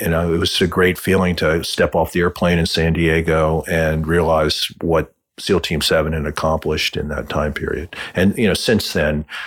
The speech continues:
what we did in that deployment has been eclipsed multiple times by seal Team seven itself and by every other seal team.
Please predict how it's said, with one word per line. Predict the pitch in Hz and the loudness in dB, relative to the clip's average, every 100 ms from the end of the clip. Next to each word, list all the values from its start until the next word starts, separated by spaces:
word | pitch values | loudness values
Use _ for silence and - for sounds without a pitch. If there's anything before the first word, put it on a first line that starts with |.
| - | -4
what | - 78 | 0 0
we | 85 90 | 2 0
did | 80 82 80 | 2 2 2
in | |
that | 80 80 | 0 -2
deployment | - - 78 76 73 | -2 -4 -2 0 -2
has | 76 | -4
been | - 76 71 73 | -2 -2 -2 -4
eclipsed | - - - 85 78 - - | -6 -6 0 0 0 -4 -2
multiple | 87 90 85 82 85 76 78 | 0 0 0 -2 -4 -4 -4
times | - 80 76 - | -2 0 0 -4
by | - 85 | -2 0
seal | 92 - 104 | 2 2 0
Team | 92 | 0
seven | 82 95 87 | 0 0 0
itself | 78 - 80 76 | -2 0 0 0
and | 80 | 0
by | 82 | 2
every | 87 85 85 | 2 2 0
other | 85 | 0
seal | 82 85 78 | 0 -2 -2
team. | - 78 76 | -2 -2 -2